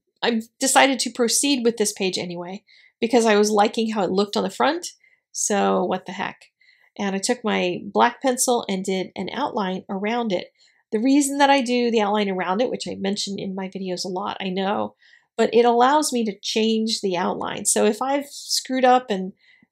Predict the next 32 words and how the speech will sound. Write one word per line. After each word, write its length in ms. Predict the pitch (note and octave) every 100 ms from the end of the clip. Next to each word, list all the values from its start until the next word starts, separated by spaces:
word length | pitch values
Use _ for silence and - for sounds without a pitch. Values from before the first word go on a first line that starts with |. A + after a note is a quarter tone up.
| _ -
my 240 | G3 F3+
mountain 360 | F3+ G#3+ G#3 G#3
doesn't 220 | G#3+ G#3
look 200 | A3 A3
like 200 | G3 G3
it 180 | F3+ -
did 220 | G#3+ G#3+
in 160 | G3 F3+
the 120 | F#3
original 360 | F#3 F#3 F#3
sketch 460 | F#3 - B3+ B3+ -
that 100 | A3+
I 120 | G#3+
did, 340 | G#3 G#3 G3+ G3
or 160 | G3
if 100 | - -
I 80 | F#3+
didn't 220 | G3 F#3+
like 380 | F#3+ G3 G3+ -
the 80 |
lines 440 | F#3+ F#3+ G3 F#3+ -
that 140 | -
were 160 | G3+ F#3
already 260 | F#3+ F#3+
there, 340 | F#3+ G3 G#3 G#3 _ _ _ -
I 40 |
can 180 | A3 A#3
change 460 | - A#3+ B3+ C4 -
them 120 | F#3
at 120 | F#3
this 160 | F3 -
point 420 | - F3+ F#3